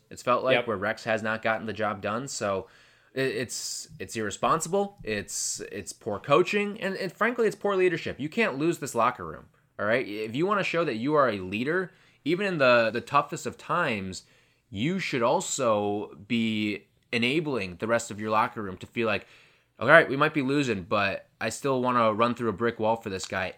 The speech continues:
Speaker 1: every single Saturday." And if you start throwing out the same quarterback time and time again, you're gonna lose that locker room real quick.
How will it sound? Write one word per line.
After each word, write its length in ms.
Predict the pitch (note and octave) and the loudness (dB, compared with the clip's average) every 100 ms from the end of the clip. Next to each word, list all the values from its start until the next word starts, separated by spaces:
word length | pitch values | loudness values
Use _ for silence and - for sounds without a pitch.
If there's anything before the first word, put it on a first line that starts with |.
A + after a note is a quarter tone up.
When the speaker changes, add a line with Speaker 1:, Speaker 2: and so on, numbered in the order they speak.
| - | -6
Speaker 1:
every 360 | A2+ A#2 A2+ A#2+ | -4 -4 -4 -4
single 420 | - A#2 G#2+ G2+ | -2 -2 -2 -4
Saturday." 640 | - G#2+ B2+ C3 E2+ - - | -4 -2 -2 -2 -6 -10 -4
And 300 | G#2+ G#2 G2+ | -2 -2 -4
if 120 | F#2+ | -4
you 100 | C3 | -4
start 300 | C#3+ D3 C3+ | 0 0 2
throwing 180 | C3 C3 | 2 2
out 120 | B2 | 0
the 60 | A2+ | -4
same 220 | B2 A2 | -4 -4
quarterback 640 | - A#2 A2 F#2 F2 - | -2 -2 0 -2 -4 -8
time 260 | - A2+ A#2 | -2 0 0
and 80 | G#2+ | -2
time 220 | A2 G#2 | -4 -4
again, 400 | F2+ A2+ G2+ F2+ _ - - | -2 0 -2 -4 _ -20 -6
you're 120 | A2+ | -4
gonna 160 | C#3+ | -2
lose 160 | C3 B2 | -2 0
that 160 | A#2+ G#2 | 0 2
locker 260 | G#2+ G#2 | 0 -2
room 340 | F#2+ F2+ D#2+ E2 | -8 -10 -12 -6
real 260 | G2+ A#2 G#2+ | 0 2 2
quick. 520 | G#2+ A2+ E2+ D2 - | 0 -4 -4 -6 -20